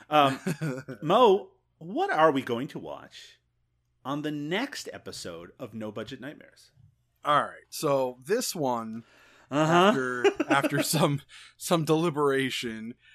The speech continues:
Speaker 2: uh, and countless mentions on the show and recent requests from fans, uh, we decided we're going to cover, <sighs> heaven help us,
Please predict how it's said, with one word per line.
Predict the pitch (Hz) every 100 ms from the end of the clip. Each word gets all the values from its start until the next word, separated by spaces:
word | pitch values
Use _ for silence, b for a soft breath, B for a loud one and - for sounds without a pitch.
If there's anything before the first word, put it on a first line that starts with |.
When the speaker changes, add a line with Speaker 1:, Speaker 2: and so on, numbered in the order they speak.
| b b
Speaker 2:
uh, | 135 127 123 113 110 107
and | 131 123 117 -
countless | - 151 151 143 127 - -
mentions | 123 120 127 127 117 110
on | 113 110
the |
show | 107 120 110 110 107 110
and | 110 110 101
recent | 113 113 120 107
requests | 107 - 113 101 - -
from | - 107 95
fans, | - 101 101 101 101 - B B B B
uh, | 117 113 107
we | 117 151 160
decided | 156 - 123 120 120 107
we're | 123
going | 143 147 139
to | 131
cover, | - 113 104 101 98 98 b b b b b _ _ _ _
<sighs> | 123 127 98 B B B B B B B
heaven | 104 117 113
help | 101 98 104
us, | 98 - -